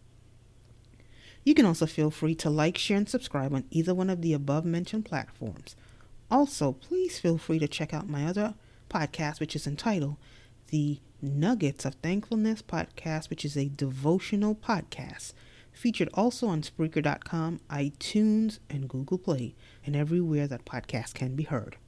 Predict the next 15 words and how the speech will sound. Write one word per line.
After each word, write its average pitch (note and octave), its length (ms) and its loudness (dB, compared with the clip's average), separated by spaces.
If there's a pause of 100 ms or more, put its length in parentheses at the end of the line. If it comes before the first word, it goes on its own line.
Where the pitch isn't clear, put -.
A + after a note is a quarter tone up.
(600)
If D#3+ 180 -2
you'd D3+ 100 0
like, E3+ 260 2
you F3 60 -10
can C#3+ 140 -6
simply D3 320 -2
drop D3+ 320 -2
me D#3+ 140 2
a D#3+ 60 2
line D#3+ 420 2 (100)
at C3+ 320 -6
arlena F3+ 800 2 (160)
flanders F#3+ 460 0
zero F#3 240 2
one E3+ 360 -2